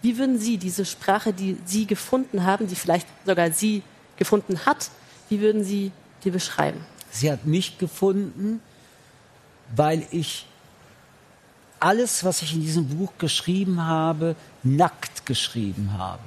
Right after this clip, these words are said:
Speaker 2: schonungslos. Mir selbst gegenüber, wie auch gegenüber den Lesern und Leserinnen, schonungslos. Und ich konnte mir nicht vorstellen, das in einem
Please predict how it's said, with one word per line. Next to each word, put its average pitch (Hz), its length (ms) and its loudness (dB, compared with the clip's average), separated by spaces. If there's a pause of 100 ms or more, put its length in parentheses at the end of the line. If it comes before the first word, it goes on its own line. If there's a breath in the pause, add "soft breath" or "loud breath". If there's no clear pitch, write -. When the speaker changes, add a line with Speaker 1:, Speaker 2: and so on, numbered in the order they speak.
(340)
Speaker 2:
schonungslos. 123 1040 0 (680)
Mir 160 200 4
selbst 180 500 2
gegenüber, 180 680 2
wie 165 140 0
auch 151 220 -2
gegenüber 156 520 0
den 143 220 2
Lesern 151 440 2
und 131 220 2
Leserinnen, 165 640 2
schonungslos. 113 960 2 (880 loud breath)
Und 156 220 4 (340)
ich - 140 2
konnte 233 260 4
mir 190 120 4
nicht 175 140 0
vorstellen, 180 640 4
das 165 220 4
in 151 160 0
einem 151 340 2